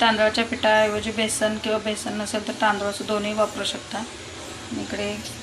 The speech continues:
कॉर्नफ्लॉवर पीठ आहे, हळद घेतलेली आहे थोडीशी, हे लाल तिखट आहे. इकडे कुकर लावला, तोपर्यंत इकडे मी तेल गरम करायला ठेवलेलं आहे.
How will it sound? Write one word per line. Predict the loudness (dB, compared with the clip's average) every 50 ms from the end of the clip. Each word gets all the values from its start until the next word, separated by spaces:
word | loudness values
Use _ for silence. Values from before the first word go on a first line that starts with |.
| -6 -2
कॉर्नफ्लॉवर | 0 0 0 0 0 0 2 2 2
पीठ | 0 -2 -4 -2 -2
आहे, | -2 -2 -4 -6 -6 -6 -8 -10 -14 -14 -14 -12 -12 -12 -12 -12 -12 -12 -10 -2 2 2 4 4 2 2 2
हळद | 4 4 4 4 2
घेतलेली | 0 -2 -2 -2 -4 -4 -2 -2
आहे | -2 -2 -4 -4
थोडीशी, | -6 -6 -4 -4 -2 0 0 0 0 0 -4 -8 -10
हे | -6 -2 2
लाल | 2 2 2 2 0
तिखट | -2 0 0 2 2
आहे. | 2 0 0 -4 -6 -10 -10 -10 -12 -12 -12 -12 -14 -14 -14 -14 -12 -10 -10 -8 -8 -6 -4
इकडे | -2 0 0 0
कुकर | 0 0 0 2 4 4 6
लावला, | 6 6 6 6 6 6 6
तोपर्यंत | 4 4 4 6 6 4 4 4 2
इकडे | 0 0 2 2 2 2
मी | 0 2 4
तेल | 4 4 6 6 4
गरम | 4 4 4 4 4
करायला | 4 2 2 2 0
ठेवलेलं | 0 0 0 -2 -2 -4
आहे. | -4 -4 -6 -8